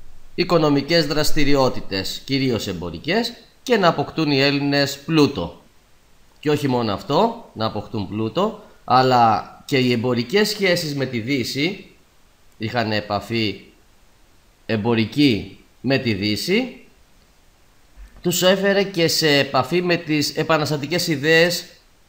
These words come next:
του διαφωτισμού, ε, και κατά αυτόν τον τρόπο προετοιμάστηκαν ιδεολογικά για την Ελληνική Επανάσταση. Αυτά θα δούμε στο σημερινό μάθημα.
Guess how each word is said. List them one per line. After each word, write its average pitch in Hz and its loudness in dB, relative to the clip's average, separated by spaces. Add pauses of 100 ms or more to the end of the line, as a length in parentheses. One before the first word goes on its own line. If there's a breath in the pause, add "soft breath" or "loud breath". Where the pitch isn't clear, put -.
(100)
του 175 -2
διαφωτισμού, 139 0 (1500)
ε, 123 0 (200)
και 185 -2
κατά 165 2
αυτόν 160 0
τον 151 2
τρόπο 147 2
προετοιμάστηκαν 131 0
ιδεολογικά 110 0
για 127 0
την 113 -6
Ελληνική 113 -2
Επανάσταση. 107 -4 (2250)
Αυτά 170 0
θα 156 2
δούμε 127 -2
στο 110 -8
σημερινό 107 -2
μάθημα. 95 -6